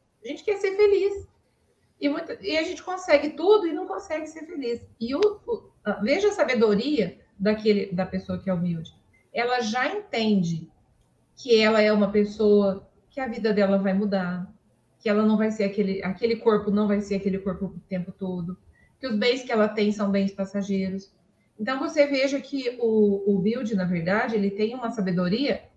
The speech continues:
que não pode ser, é, comprada, aprendida, ela tem que ser desenvolvida.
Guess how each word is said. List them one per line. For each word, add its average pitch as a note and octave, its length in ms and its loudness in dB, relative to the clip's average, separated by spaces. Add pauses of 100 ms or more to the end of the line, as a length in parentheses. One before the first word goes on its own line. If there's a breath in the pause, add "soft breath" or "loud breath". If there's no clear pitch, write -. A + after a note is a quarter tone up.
que C4 100 -12
não C4 280 -4
pode A3 360 0
ser, F#3+ 540 -2 (360)
é, F3+ 280 0
comprada, F#3 920 0
aprendida, F3+ 920 0
ela G3+ 240 4
tem G3 240 -2
que - 60 -10
ser G3 280 -4
desenvolvida. F#3+ 960 -4